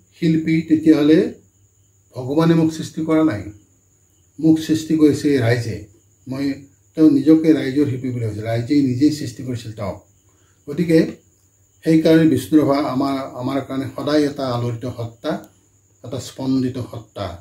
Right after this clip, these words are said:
তেওঁ। আমি সেইভাৱেই বিষ্ণুৰাভাক আমি শ্ৰদ্ধা কৰোঁ। আৰু সেইজন বিষ্ণুৰাভাৰ যি আলোড়িত চিন্তা, সেই চিন্তাক যদি আমি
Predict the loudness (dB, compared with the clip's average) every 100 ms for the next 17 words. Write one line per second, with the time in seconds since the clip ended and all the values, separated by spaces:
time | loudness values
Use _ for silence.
0 | _ -10 -10 -12 _ _ _ _ _ -10
1 | -6 -6 -6 2 2 6 4 4 -2 -8
2 | -8 -6 -6 -6 -10 -6 -6 -4 -4 -6
3 | -8 _ _ _ -8 -6 -4 -6 -10 _
4 | _ _ 2 4 4 2 0 -2 -2 0
5 | -2 -2 -4 -8 _ _ -12 -10 -2 0
6 | 0 -2 -8 _ _ _ _ _ -10 2
7 | 6 6 2 -2 -4 -4 -4 -6 -10 -14
8 | _ _ _ _ _ -6 -4 -2 -4 -2
9 | 0 2 2 2 4